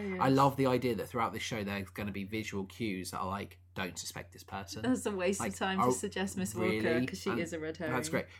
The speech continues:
Speaker 2: Reading the lyrics, again, I'm getting so much more depth than I never had
Speaker 1: We have
Speaker 2: before.
Speaker 1: Tina saying, "Oh, Miss Walker, I know it's been so hard for you. I know Brooke's not cutting it, but don't worry, I'm ready to take over." And Miss Walker's like, "What are you talking about?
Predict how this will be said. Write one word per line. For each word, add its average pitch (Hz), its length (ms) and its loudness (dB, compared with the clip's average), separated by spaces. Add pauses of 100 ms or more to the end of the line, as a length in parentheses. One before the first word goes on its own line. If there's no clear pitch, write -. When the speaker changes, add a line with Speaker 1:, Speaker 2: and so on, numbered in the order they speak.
(100)
Speaker 2:
Reading 160 340 8
the 143 80 6
lyrics, 123 720 2 (100)
again, 113 380 0
I'm 107 180 0
getting 113 300 0
so 131 100 -2
much 127 180 -2
more 113 120 -2
depth 104 300 -2
than 104 120 -6
I 107 80 -4
never 104 260 -4
had - 180 -8
Speaker 1:
We 220 40 2
have 220 240 6
Speaker 2:
before. 196 240 0 (100)
Speaker 1:
Tina 233 320 0
saying, 214 540 -2 (140)
"Oh, 220 220 6
Miss 240 200 -4
Walker, 233 260 0
I 247 100 2
know 220 100 -2
it's 208 160 -4
been 240 140 -6
so 214 180 -2
hard 190 260 -2
for - 140 -14
you. 185 380 -4
I 190 120 -2
know 202 160 -4
Brooke's 202 340 -4
not - 180 -4
cutting - 400 -8
it, 175 140 -4 (120)
but - 160 0
don't 247 160 4
worry, 226 180 4
I'm 202 100 0
ready 202 200 -2
to - 80 -12
take 196 220 -4
over." 175 440 0
And 175 380 -4
Miss 190 200 -2
Walker's 185 280 -2
like, 165 260 0
"What 190 120 0
are 190 80 0
you 196 40 -2
talking 190 320 -6
about? 156 280 -6